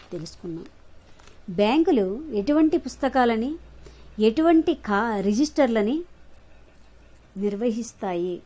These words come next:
అనేది నిన్నటి క్లాసులో తెలుసుకున్నాం.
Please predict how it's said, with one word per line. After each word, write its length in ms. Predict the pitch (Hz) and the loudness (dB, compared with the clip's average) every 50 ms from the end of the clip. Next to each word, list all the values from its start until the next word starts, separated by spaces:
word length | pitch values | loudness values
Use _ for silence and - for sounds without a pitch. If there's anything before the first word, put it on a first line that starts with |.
| _ _ - | _ _ -10
అనేది 540 | 190 175 175 180 180 240 294 269 185 180 196 - _ _ - - - - - - | -8 -6 -6 -4 -4 -4 -4 -4 -4 -6 -8 -12 _ _ -20 -20 -20 -16 -6 -2
నిన్నటి 360 | 208 220 220 226 226 196 214 | 0 0 0 0 -2 -4 -6
క్లాసులో 760 | 202 - 196 185 185 185 - - 202 220 220 175 156 160 185 - _ - - - _ - | -8 -6 -6 -6 -6 -6 -8 -8 -6 -4 -4 -4 -4 -8 -12 -16 _ -20 -20 -20 _ -16
తెలుసుకున్నాం. 500 | 180 165 185 - - - 185 160 151 - | -14 -14 -14 -16 -16 -14 -12 -12 -12 -14